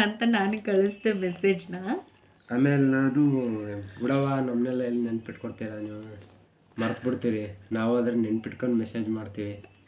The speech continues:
Speaker 2: ಎಲ್ಲೋ ನಿಮ್ ಮುಖನ ಎಲ್ಲೋ ಒಂದ್ ಸ್ವಲ್ಪ ನೋಡ್ದಂಗಿತ್ತು, ಅದಕ್ಕೆ ಮೆಸೇಜ್ ಮಾಡ್ದೆ.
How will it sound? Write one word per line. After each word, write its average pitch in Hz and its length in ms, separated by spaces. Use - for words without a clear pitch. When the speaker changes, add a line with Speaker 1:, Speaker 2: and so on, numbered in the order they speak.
Speaker 2:
ಎಲ್ಲೋ 127 280
ನಿಮ್ 123 160
ಮುಖನ 123 280
ಎಲ್ಲೋ 123 260
ಒಂದ್ 120 100
ಸ್ವಲ್ಪ 113 260
ನೋಡ್ದಂಗಿತ್ತು, 117 680
ಅದಕ್ಕೆ 113 320
ಮೆಸೇಜ್ 107 440
ಮಾಡ್ದೆ. 107 400